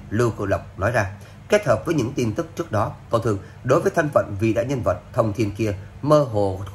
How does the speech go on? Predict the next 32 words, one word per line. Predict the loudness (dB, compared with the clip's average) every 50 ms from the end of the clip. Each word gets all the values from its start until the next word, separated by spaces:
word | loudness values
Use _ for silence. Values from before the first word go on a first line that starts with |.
| -6 0
có | 0 0 2 0
chút | -4 -6
suy | -6 -6 -4 -2 0
đoán, | 2 2 2 0 -2 -10 -14 -18 -20 -18 -6 0
nhưng | 2 2 2 2 2 0 0 0
chính | -2 -2 -4 -4 -2 0
vẫn | 0 0 2
là | 2 0 0 0 -6 -12 -18 -14 -4
chưa | -2 0 2 2 2 0
xác | -2 -2 -2 -2 -2 -2
định | -2 -6 -4
rõ | -2 -2 0
ràng. | 0 0 -2 -2 -4 -10 -14 -18 -20 -20 -20 -20 -20 -20 -20 -20 -10 -4
"Ừm, | -2 -2 0 0 0 0 0
tất | 0 -2 0 0
nhiên | 0 2 4
là | 4
biết | 2 2 0 0
rồi." | 0 0 0 0 -4 -10 -16 -18 -18 -18 -18 -6 2
Lưu | 2 2 4 4
Cửu | 4 4
Lộc | 4 4 4 2 2
gật | 2 2 4
đầu | 4 2 4
trả | 4 2
lời: | 2 2 0 -2 -4 -8 -16 -18 -16 -6
"Nói | 0 2 2 2
cho | 2
tôi | 0 0 0
biết, | 0 -2 -2 -4 -12 -18 -12 -4
người | 0 2 2 4
đó | 4 4 4 2